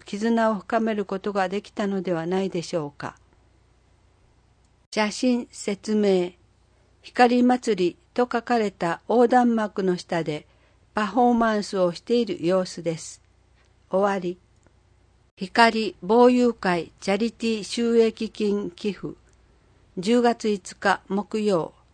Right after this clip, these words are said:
市長室。自衛隊への支援、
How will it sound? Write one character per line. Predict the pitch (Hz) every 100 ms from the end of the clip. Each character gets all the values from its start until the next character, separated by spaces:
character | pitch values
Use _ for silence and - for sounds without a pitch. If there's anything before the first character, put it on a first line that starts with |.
| _
市 | - -
長 | 240 220
室。 | 185 - - 143 - _ _ _ _ _ _ _ _ _ -
自 | 170 220
衛 | 240
隊 | 247 240 233 233
へ |
の | 220 175
支 | 156 - 202
援、 | 202 196 -